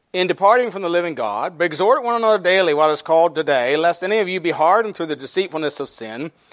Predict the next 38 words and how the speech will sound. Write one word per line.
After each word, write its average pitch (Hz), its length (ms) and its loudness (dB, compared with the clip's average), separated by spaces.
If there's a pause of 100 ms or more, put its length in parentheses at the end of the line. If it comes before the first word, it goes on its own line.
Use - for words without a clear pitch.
(320)
For - 140 -2
we 180 60 4
are 185 40 4
made 185 220 2
partakers 202 560 2
of 220 180 0
Christ, 135 460 0
if 170 240 -4
we 165 80 0
hold 190 320 2
the 156 80 -10
beginning 196 520 0
of 156 140 -4
our 151 80 2
confidence 180 480 0
steadfast 175 600 0
in 143 100 -10
the 123 160 -8
end. 120 260 -8 (400)
While 156 340 4
it 233 40 2
is 247 120 2
said, 196 440 0
Today, 165 380 0
if 151 100 -2
you 151 140 -4
will 151 80 0
hear 180 180 0
His 170 140 0
voice, 175 400 2
harden 175 320 0
not 196 240 0
your 202 100 -6
hearts, 220 340 2
as 147 120 -12
in 170 100 -6
the 160 60 -8
provocation. 147 800 -4